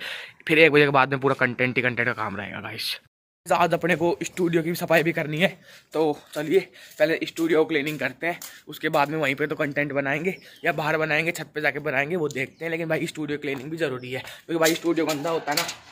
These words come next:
तो मज़ा नहीं आता, गाइस, मेरे को। बाहर से दीवार देखो आप, और अंदर से देखो गाइस, कैसा लगता है, कांच वाच लगा के खतरनाक। देखो गाइस, खतरनाक लगता है ना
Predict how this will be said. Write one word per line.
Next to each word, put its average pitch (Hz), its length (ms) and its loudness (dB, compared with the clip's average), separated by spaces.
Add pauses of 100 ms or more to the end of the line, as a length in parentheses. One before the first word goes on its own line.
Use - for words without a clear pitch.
(120)
तो 165 180 0
मज़ा 156 120 4
नहीं 147 100 2
आता, 151 200 2
गाइस, 135 220 0
मेरे 120 180 -8
को। 110 140 -16 (800)
बाहर 131 180 6
से 151 100 -4
दीवार 135 260 6
देखो 113 240 -4
आप, 113 180 -4 (240)
और - 140 -6
अंदर 143 240 4
से 135 120 0
देखो 113 200 -2
गाइस, 110 220 -2
कैसा 127 300 0
लगता 120 340 -2
है, 107 80 0 (180)
कांच 139 320 4
वाच 131 240 4
लगा 127 180 4
के 123 100 0
खतरनाक। 117 500 0
देखो 123 220 0
गाइस, 113 240 -2
खतरनाक 147 420 2
लगता 135 240 2
है 127 80 4
ना 131 80 0